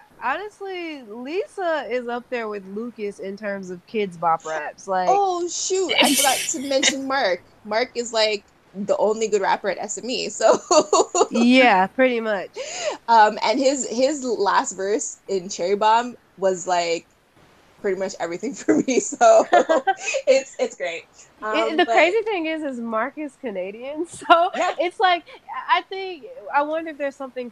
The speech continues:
Speaker 1: to, like, the fact that he grew up, like, in the culture where rap originated in terms of, like, um, 'cause when I say America, I generally mean North America, like,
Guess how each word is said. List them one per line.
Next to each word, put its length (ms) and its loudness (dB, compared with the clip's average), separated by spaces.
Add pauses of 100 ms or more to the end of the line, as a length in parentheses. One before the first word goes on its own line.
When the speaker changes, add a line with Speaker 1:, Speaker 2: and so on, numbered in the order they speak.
Speaker 1:
to, 100 -10
like, 240 -8
the 120 -8
fact 300 -8
that 120 -16
he 120 -12
grew 240 -8
up, 200 -4 (160)
like, 220 -6 (1000)
in 240 0
the 80 -4
culture 420 -4
where 200 -2
rap 320 -4
originated 680 -6
in 100 -6
terms 260 -6
of, 80 -10
like, 180 -6
um, 220 -6 (320)
'cause 120 -2
when 120 2
I 180 4
say 140 0
America, 540 -2
I 160 2
generally 680 -6
mean 240 -6
North 260 -8
America, 400 -14 (120)
like, 160 -4